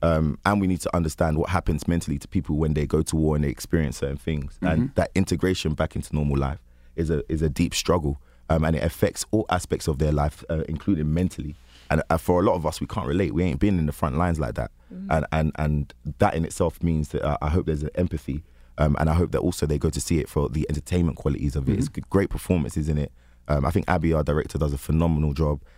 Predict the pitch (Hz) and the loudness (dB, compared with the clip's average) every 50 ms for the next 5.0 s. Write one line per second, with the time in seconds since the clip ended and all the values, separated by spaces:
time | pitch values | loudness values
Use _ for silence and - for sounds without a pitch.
0 | - - - 80 76 62 - 82 85 87 - 80 82 87 87 80 80 82 82 - | -14 -4 0 0 0 2 2 2 2 2 2 0 2 2 2 4 2 2 0 0
1 | 76 - - 80 78 78 76 73 73 69 71 73 73 73 - - - - 71 73 | -2 0 2 2 4 2 2 2 0 0 0 -2 -2 -4 -6 -10 -4 -2 0 0
2 | 67 67 - - 80 76 73 - - 76 73 71 67 - 62 67 71 69 73 69 | 0 -2 -2 0 0 0 0 0 0 0 0 0 0 -2 -2 -4 -2 -2 0 -2
3 | 71 64 - 67 - 80 69 - - - - - 73 76 71 73 69 65 69 - | -2 -2 -4 -2 -2 -2 -2 -2 -4 -6 -2 0 0 2 2 0 0 -2 -6 -10
4 | - - - - - - - - - - 80 73 76 73 71 73 69 71 69 67 | -14 -20 -20 -20 -20 -20 -20 -20 -6 -6 -2 -2 0 -2 -2 -2 -4 -4 -6 -8